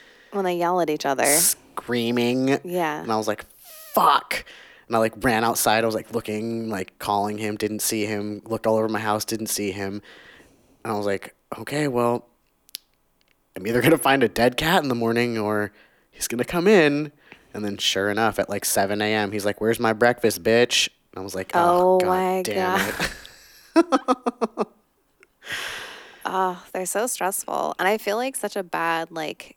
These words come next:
Speaker 1: cat companion because I do let him go outside, but, like, it, his quality of life would be so shitty if I didn't. Like, he
Speaker 2: Yeah.
Speaker 1: cannot stand being indoors all the time.
Speaker 2: No, I mean, they're dicks. My cat's the same way, you know.
Speaker 1: He ne-, they need it on their terms. They need to be in and out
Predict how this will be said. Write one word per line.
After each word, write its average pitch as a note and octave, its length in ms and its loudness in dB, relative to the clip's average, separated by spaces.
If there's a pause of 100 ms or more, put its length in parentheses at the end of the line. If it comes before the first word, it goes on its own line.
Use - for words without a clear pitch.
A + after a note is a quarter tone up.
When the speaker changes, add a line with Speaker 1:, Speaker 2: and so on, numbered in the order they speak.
Speaker 1:
cat - 440 -2
companion E3 800 -8
because D#3+ 320 -8
I D3 80 -8
do C#3+ 240 -6
let D3+ 120 -4
him F3+ 140 -6
go F3+ 120 -4
outside, F#3+ 520 -4
but, - 120 -6
like, E3 220 -8 (120)
it, F3 180 -4 (140)
his G3 180 -4
quality F#3+ 400 0
of C4 100 -2
life E3+ 300 0
would E3 140 -4
be D#3+ 160 -4
so D#3 340 -2
shitty C#3+ 300 -4
if C#3+ 140 -4
I - 100 -4
didn't. - 360 -6
Like, C#3+ 180 -6
he E3+ 440 -4
Speaker 2:
Yeah. D3 160 -8
Speaker 1:
cannot E3 460 -2
stand C#3+ 540 -4
being C3 240 -6
indoors - 720 -8 (100)
all C#3 160 0
the - 80 -4
time. - 400 -12 (180)
Speaker 2:
No, G2+ 320 0
I G#2 80 -6
mean, G2+ 200 -4
they're G#2+ 160 2
dicks. - 400 2
My G2 100 -2
cat's A2+ 240 -2
the G#2+ 80 -4
same A2+ 300 0
way, F2+ 220 0
you F#2+ 200 -4
know. F2 320 -6 (560)
Speaker 1:
He - 160 -6
ne-, F#3 200 -4
they F#3 120 0
need F#3 160 0
it G#3+ 100 2
on A3 140 2
their G#3 160 0
terms. - 500 -6
They D#3 140 -6
need D#3 200 -6
to - 60 -16
be D#3+ 140 -6
in E3+ 240 -4
and G#3+ 120 -6
out E3 320 -2